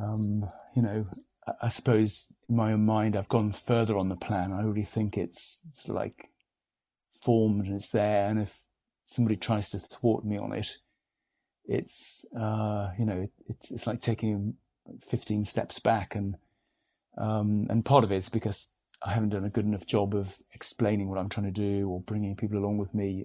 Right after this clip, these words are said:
in every case. So, so I've become better at that, but it still does trigger, you know, like a, a, I think a, yeah, a stress reaction. And I've found the best way to do that is just to talk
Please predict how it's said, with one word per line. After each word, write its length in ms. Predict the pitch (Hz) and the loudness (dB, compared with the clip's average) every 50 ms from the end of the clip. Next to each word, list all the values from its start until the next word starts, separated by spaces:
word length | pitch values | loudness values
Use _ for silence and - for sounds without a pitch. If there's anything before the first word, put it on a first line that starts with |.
| - - | -10 -8
in 120 | - - 110 | -4 -4 -2
every 200 | 104 92 98 101 | -2 -2 -4 -6
case. 500 | - - 113 95 - - - - - - - _ _ _ _ _ _ _ _ _ _ | -2 -2 -2 -2 -2 -2 -2 -2 -2 -4 -10 _ _ _ _ _ _ _ _ _ _
So, 320 | - - - 113 113 110 107 - | -4 2 2 4 4 4 2 -2
so 160 | 123 - 120 | 0 4 4
I've 60 | 117 113 | 4 4
become 300 | 120 120 - 147 135 123 | 4 4 4 4 6 6
better 300 | 120 - - - - 107 | 4 2 0 0 -2 -4
at 100 | 101 - | -2 0
that, 260 | 107 92 92 - - | -2 -2 -2 -2 -4
but 140 | - 101 - - _ | -4 -4 -4 -4 _
it 160 | - 104 - | -8 -8 -2
still 280 | - - - - 120 110 | -2 2 6 6 6 6
does 400 | 104 110 107 101 98 - - - - _ - - - | 6 4 2 2 2 0 -2 -2 -10 _ -12 -8 -2
trigger, 460 | - 113 104 104 98 98 98 95 - - _ | 0 2 2 2 2 2 0 -2 -6 -4 _
you 80 | 113 | -2
know, 80 | 104 95 | -2 -2
like 220 | 92 95 98 - - | -2 -4 -4 -2 -2
a, 160 | 107 98 - - - _ _ _ _ _ _ _ _ _ - _ _ _ _ - | -4 -4 -4 -8 -14 _ _ _ _ _ _ _ _ _ -20 _ _ _ _ -10
a, 100 | - - - _ _ - - - - - - | -10 -10 -10 _ _ -20 -20 -18 -18 -14 -10
I 80 | - 95 | -10 -10
think 280 | - - 123 107 - | 0 0 0 2 2
a, 100 | 104 98 92 _ _ _ - | 0 -2 -4 _ _ _ 0
yeah, 180 | 117 95 90 | 2 2 2
a 60 | 87 | 0
stress 340 | - - - - 110 - - | -2 -2 0 0 0 0 0
reaction. 640 | 110 107 110 92 - - - - 78 - - 101 90 - _ _ _ _ _ _ _ _ _ _ - | 0 0 0 0 0 -2 -4 -4 -4 -4 -6 -6 -8 -10 _ _ _ _ _ _ _ _ _ _ -2
And 720 | 110 113 113 113 113 113 117 113 113 113 110 104 - 131 - | 2 2 4 4 6 6 6 6 6 6 4 2 0 -4 0
I've 320 | - 120 117 110 107 - - - _ _ _ _ _ _ _ - | 2 4 4 4 2 -4 -12 -18 _ _ _ _ _ _ _ -16
found 320 | - - 127 120 113 104 | 2 6 6 8 8 6
the 20 | 101 | 4
best 240 | 110 104 - - | 4 2 2 2
way 160 | - 113 101 98 | 2 2 2 2
to 100 | - 101 | 2 2
do 120 | 110 110 | 4 4
that 100 | 98 85 | 4 4
is 140 | 95 98 - | 2 0 -2
just 280 | - 110 - - - | -2 -2 -2 -4 -4
to 100 | - 107 | -10 -10
talk 420 | - - 113 110 107 110 - - | -4 2 4 4 4 2 -2 -12